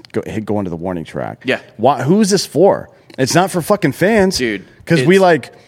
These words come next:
Speaker 1: we like, uh, strikeouts, and we like fucking, uh, great defensive plays, and most of all, we like home runs.
Speaker 2: Yeah, as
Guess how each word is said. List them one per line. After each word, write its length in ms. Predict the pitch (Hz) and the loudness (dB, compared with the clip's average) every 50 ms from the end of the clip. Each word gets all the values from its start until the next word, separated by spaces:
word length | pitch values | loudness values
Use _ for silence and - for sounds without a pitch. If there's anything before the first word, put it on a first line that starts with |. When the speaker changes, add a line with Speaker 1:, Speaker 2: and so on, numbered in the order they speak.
| _ _ _ | _ _ _
Speaker 1:
we 120 | - 135 170 | 0 2 2
like, 320 | 175 165 147 120 - - - _ - | 4 4 2 0 -4 -12 -20 _ -2
uh, 200 | 107 113 107 101 | 0 2 2 2
strikeouts, 840 | 90 - - - 143 156 156 - 170 165 165 165 - - - - - _ _ _ _ _ _ - | 0 -4 0 2 2 2 2 2 2 2 2 0 -2 -6 -10 -12 -14 _ _ _ _ _ _ -4
and 340 | 131 127 123 120 120 113 | -2 0 0 0 -2 -2
we 180 | 98 - 120 123 | -4 -2 -2 0
like 280 | 117 117 113 107 - - | 2 2 2 0 -2 -6
fucking, 540 | - - 120 107 - 110 107 101 95 92 - | -2 0 0 0 0 -2 -4 -2 -4 -6 -4
uh, 240 | - 87 92 87 85 | -2 -2 0 0 -2
great 260 | 85 82 117 123 127 | -2 0 0 0 0
defensive 380 | 110 117 110 131 127 120 127 104 | 0 -2 -2 -2 -2 -2 -4 -4
plays, 340 | - 127 123 123 120 117 98 | 0 0 2 2 2 0 0
and 300 | - 107 107 104 104 104 | -4 -6 -4 -4 -4 0
most 360 | 113 123 127 123 113 - - | 0 2 2 0 -2 -2 -4
of 100 | 120 107 | -4 -2
all, 180 | 101 98 95 92 | 0 0 -2 -2
we 140 | 90 92 87 | -2 -4 -4
like 180 | 87 87 80 | -4 -6 -6
home 240 | - 85 87 78 65 | -8 -10 -10 -10 -10
runs. 160 | 58 50 50 - | -12 -14 -14 -12
Speaker 2:
Yeah, 160 | 123 120 110 - _ _ _ _ | -12 -12 -12 -14 _ _ _ _
as 280 | 110 101 - - - | -18 -16 -16 -18 -20